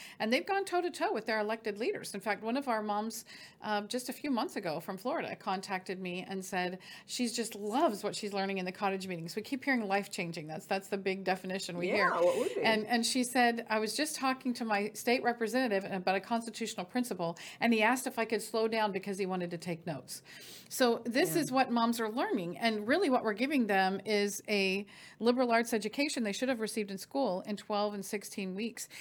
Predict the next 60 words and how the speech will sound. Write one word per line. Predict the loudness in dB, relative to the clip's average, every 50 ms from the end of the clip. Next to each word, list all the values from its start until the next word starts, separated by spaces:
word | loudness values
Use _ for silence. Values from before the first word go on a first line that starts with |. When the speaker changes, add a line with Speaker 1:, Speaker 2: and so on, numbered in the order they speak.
| -16 -14 -6 -2
Speaker 1:
Now, | 0 0
you | 0 0 -2
can | -4 -4 0
do | 2 2 2
it | 2 0
once | -2 -2 -2 -2 -2
a | -4
month, | -2 0 0 0 -2 -4 -4
but | -6 -4
what's | -4 -4 -4 -4
happening | -2 -2 -2 -2 -2 -4 -2 0
now | 0 2 2 2 0
is | -2 -4 -2
moms | -2 0 0 0 0
are, | 0
like, | -2 0 -2 -2
on | -2 -2
the | -2 -2
fast | 0 0 0 0 0 -4 -6
track. | -8 -8 -8 -10 -18 -18 -16 -16 -14 -16 -6 -2
And | 2 2
everything | 2 2 2 -2 0 0 0 0
that | 0 0 0
we've | -2 -4 -4 -4
created | -8 -6 -4 0 0 0 0 0 -2 -4 -4 -6
has | -6 -4 -4 -4 -4 -6 -8
literally | -8 -6 0 2 4 6 6 4 4 2 0 -2
prepared | -2 -6 -8 -8 -4 -2 -2 0 0 -2
us | -6 -10 -10 -6
for | -4 -4
this | -2 -2 -2 -4 -4
time, | -6 -6 -6 -4 -6 -6
that | -6 -6 -4
the | -4 -6
such | -2 -2 -2 -2 -2 -4
a | -8
time | -6 -4 -4 -4 -4 -4
as | -6 -4
this. | -4 -4 -4 -4 -6 -4
Speaker 2:
Yes. | -4 -2 -2 -2 -4 -2
Speaker 1:
It's, | -2 -2 -2 -2 2 2
I, | 2 2 2
I | -2
mean, | -2 -2 -4
you | -4 -6
keep | -8 -4 -4 -4 -4 -2
hearing | 0 0 2 2 2
that | 2 0 0 -2
over | -2 -2 -2
and | -2
over | -2 -2
and | -2 -2
over | -2 -2
again, | -2 -2 -4 -4
'cause | -4 -4 2
that's | 2 2 2 2 -4
really | -6 0 0 2 2 2 2
where | 2 0 0 0
we | 0 -2 -2
are. | -2 -2 0 0 2 0 0